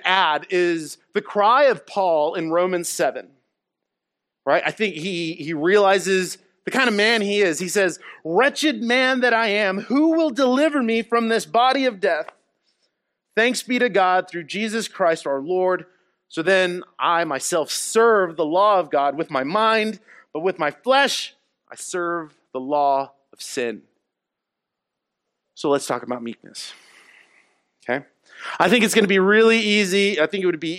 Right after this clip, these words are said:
easier. Uh, that's a typo. It's actually verse five. That's my fault. Anyway, um, I had to point that out. When we talk about meekness,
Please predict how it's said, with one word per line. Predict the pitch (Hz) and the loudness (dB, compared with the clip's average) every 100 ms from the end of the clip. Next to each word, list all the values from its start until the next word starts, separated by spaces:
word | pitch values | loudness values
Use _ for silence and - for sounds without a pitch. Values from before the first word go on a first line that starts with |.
| 185 | -4
easier. | 180 143 135 127 123 _ _ | -4 -2 0 -2 -4 _ _
Uh, | - 135 | -2 -2
that's | 143 147 | -2 -4
a | 117 | -6
typo. | - 123 117 | -4 -4 -4
It's | 110 | -8
actually | 123 113 | -8 -10
verse | 104 110 | -12 -12
five. | - 110 104 | -10 -8 -8
That's | 104 | -10
my | 107 104 | -12 -12
fault. | 98 - | -12 -12
Anyway, | 117 107 - - | -8 -8 -10 -6
um, | - 147 143 127 117 _ _ _ _ - | 2 4 4 2 -4 _ _ _ _ -18
I | |
had | - | -14
to | 117 | -14
point | - 113 | -14 -16
that | - | -16
out. | - - _ _ _ _ _ _ _ _ _ _ | -18 -20 _ _ _ _ _ _ _ _ _ _
When | 156 175 | 2 2
we | |
talk | 180 226 240 | 4 4 4
about | 208 220 202 | 4 4 4
meekness, | 208 202 175 151 - - | 4 2 2 2 0 -8